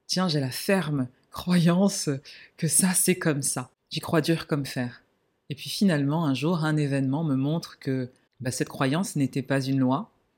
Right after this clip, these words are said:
c'était simplement une hypothèse, une histoire que je me racontais. Alors aujourd'hui, j'ai envie de vous inviter à détecter toutes ces histoires que vous vous racontez.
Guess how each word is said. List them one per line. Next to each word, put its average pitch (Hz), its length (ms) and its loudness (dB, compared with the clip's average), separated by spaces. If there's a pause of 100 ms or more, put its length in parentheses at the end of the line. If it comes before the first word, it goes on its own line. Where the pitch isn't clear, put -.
(100)
c'était - 200 -4
simplement 160 720 -2
une 139 160 0
hypothèse, 147 840 -2 (280)
une 151 100 2
histoire 151 520 0
que 151 100 -2
je 139 120 -2
me 135 100 2
racontais. 131 600 -4 (680)
Alors 147 160 4
aujourd'hui, 151 380 4
j'ai 151 100 0
envie 143 240 0
de 135 80 -6
vous 143 160 0
inviter 147 580 -2 (380)
à 156 80 2
détecter 185 800 0 (200)
toutes 311 140 2
ces 160 300 2
histoires 190 480 0
que - 100 -4
vous 143 160 -4
vous 139 160 -6
racontez. 139 680 -4